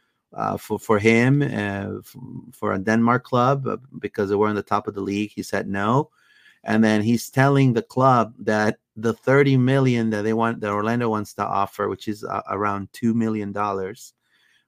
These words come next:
uh, it's okay. You know, it's <laughs> he pretty much saying, "Just take it.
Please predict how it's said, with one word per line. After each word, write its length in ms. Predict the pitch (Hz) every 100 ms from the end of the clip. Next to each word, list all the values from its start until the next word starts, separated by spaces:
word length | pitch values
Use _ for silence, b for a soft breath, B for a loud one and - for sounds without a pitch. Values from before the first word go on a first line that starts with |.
| 101
uh, 240 | 101 101 -
it's 240 | 113 -
okay. 500 | 113 - 123 101 90 _
You 180 | - 101
know, 140 | 104 107
it's 320 | 110 - -
<laughs> 0 |
he 420 | 196 135 180 156
pretty 280 | 127 135 160
much 200 | 165 139
saying, 300 | 151 143 135
"Just 240 | 156 -
take 340 | - 208 160 123
it. 200 | 110